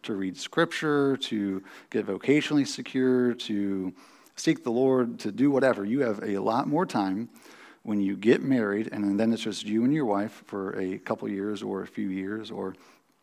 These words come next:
however long God gives you that providence. It's, you have a little bit less time because your wife wants to spend time with you, and,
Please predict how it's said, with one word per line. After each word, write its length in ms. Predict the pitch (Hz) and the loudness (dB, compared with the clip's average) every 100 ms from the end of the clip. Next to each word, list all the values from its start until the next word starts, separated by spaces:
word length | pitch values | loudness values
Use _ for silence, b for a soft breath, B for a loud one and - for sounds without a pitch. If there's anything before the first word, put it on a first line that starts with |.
| - - | -18 -4
however 360 | 113 110 131 | 0 2 2
long 380 | 110 107 107 110 B B B | 2 2 0 -4 B B B
God 280 | 107 101 98 | -2 0 0
gives 220 | 107 92 | -4 -4
you 360 | 98 95 92 - b b | -4 -4 -6 -10 b b
that 260 | 107 95 - | -2 -2 -2
providence. 720 | 147 185 160 98 95 - - - B B | 2 2 2 2 0 -4 -10 -16 B B
It's, 400 | 110 120 - - _ b b b b - | 2 2 0 -10 _ b b b b 2
you 100 | 214 | 4
have 100 | 202 | 6
a 40 | |
little 180 | 131 123 | 6 4
bit 120 | 156 | 2
less 220 | 117 131 | 2 0
time 260 | - 107 113 | 0 0 0
because 340 | 135 110 110 | -2 -4 -4
your 180 | 104 104 | -4 -4
wife 300 | 104 101 113 | -4 -6 -6
wants 160 | 110 - | -10 -8
to 80 | - | -8
spend 240 | - 117 | -4 -2
time 220 | 101 92 | -2 -4
with 160 | 95 - | -6 -6
you, 200 | 104 135 | -6 -4
and, 280 | 95 95 | -4 -6